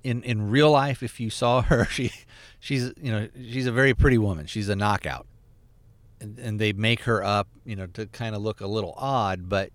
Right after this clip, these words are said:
like, when I first saw her, I'm like, "Oh, this girl would have no problem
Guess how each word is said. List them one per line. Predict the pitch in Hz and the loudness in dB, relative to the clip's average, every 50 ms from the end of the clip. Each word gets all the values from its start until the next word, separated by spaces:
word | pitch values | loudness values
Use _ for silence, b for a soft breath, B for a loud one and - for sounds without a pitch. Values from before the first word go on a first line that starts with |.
| b b b b b b b b b b b _ - _ _ | b b b b b b b b b b b _ -20 _ _
like, | - 110 110 101 | -4 -2 -2 -2
when | 101 113 | -2 0
I | 123 131 123 | 0 -2 0
first | - 117 110 101 - | 0 -2 -2 -2 0
saw | - 131 131 | 0 0 2
her, | 120 | 2
I'm | 117 117 | 0 0
like, | 113 107 101 98 - | 0 -2 -2 -2 -2
"Oh, | 113 131 147 139 120 107 | 2 4 4 6 4 4
this | 98 113 147 147 - - - 113 | 4 0 0 0 -4 -8 -12 -4
girl | 113 113 107 104 104 98 | 2 4 4 4 4 4
would | 101 92 | 0 -2
have | 92 98 95 90 92 | -2 -2 -2 -2 -2
no | 95 98 107 113 117 | -2 -2 0 -2 -2
problem | 110 - - 117 113 110 104 98 101 98 95 92 92 92 | -2 -2 -2 0 2 2 0 0 -2 -4 -6 -6 -8 -10